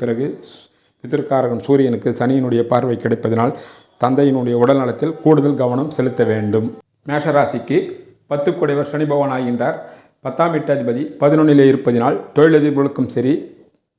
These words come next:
அரசாங்க பணியிலும் தனியார் பணியில் இருப்பவர்களுக்கும் பதவி உயர்வு, பண உயர்வு என்று அற்புதமாக இருக்கும். தொழிலதிபர்களுக்கு பெரிய அளவிலே வளர்ச்சி கட்டாயம் கொடுக்கும். வக்கரத்திலே உகரபலம் என்பதினாலும் பத்து குடைவர்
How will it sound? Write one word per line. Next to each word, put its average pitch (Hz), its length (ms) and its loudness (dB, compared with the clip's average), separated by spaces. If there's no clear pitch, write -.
அரசாங்க 151 320 -2
பணியிலும் 131 380 0
தனியார் 147 440 -2
பணியில் 135 360 4
இருப்பவர்களுக்கும் 127 600 0
பதவி 151 280 -2
உயர்வு, 127 260 0
பண 143 240 4
உயர்வு 127 260 2
என்று 120 160 0
அற்புதமாக 139 520 2
இருக்கும். 131 340 -4
தொழிலதிபர்களுக்கு 135 680 2
பெரிய 143 200 4
அளவிலே 127 240 0
வளர்ச்சி 131 280 -2
கட்டாயம் 127 380 -2
கொடுக்கும். 147 320 -4
வக்கரத்திலே 147 500 -2
உகரபலம் 139 520 -2
என்பதினாலும் 131 500 -4
பத்து 139 280 -4
குடைவர் 139 340 0